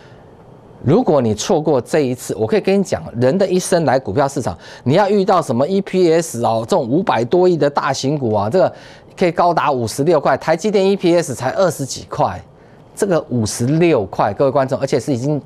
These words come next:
好了，OK 的，合约都签好了。台湾的电子业哪一个明年的合约已经签好了？很多订单都还找不到哎，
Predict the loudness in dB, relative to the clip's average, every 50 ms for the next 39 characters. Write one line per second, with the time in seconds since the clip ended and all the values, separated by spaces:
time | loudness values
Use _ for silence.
0 | -10 -16 -8 -4 -4 -4 -4 -2 -2 -2 -2 -2 -2 0 0 0 0 -2 -4 -8
1 | -16 -20 -20 -6 -2 0 2 2 2 2 2 0 0 -2 -2 -2 -2 -2 -2 -4
2 | -6 -8 -8 -10 -16 -20 -20 -20 -20 -20 -20 -20 -20 -20 -20 -20 -20 -20 -20 -20
3 | -8 -2 2 2 4 4 4 2 2 2 2 2 2 0 0 0 0 2 2 0
4 | 0 0 0 0 0 0 0 2 2 0 2 2 2 2 2 0 0 0 2 2
5 | 2 2 2 2 0 -2 -2 -2 -2 -2 -2 -2 -4 -8 -10 -12 -14 -18 -20 -20
6 | -20 -20 -20 -20 -20 -20 -20 -20 -20 -20 -20 -20 -20 -20 -20 -20 -20 -20 -20 -6
7 | -2 0 2 2 2 2 2 2 2 2 2 2 2 0 0 0 -2 -4 -6 -8
8 | -4 -2 -2 -2 -2 -4 -2 -2 -2 -2 -2 -6 -12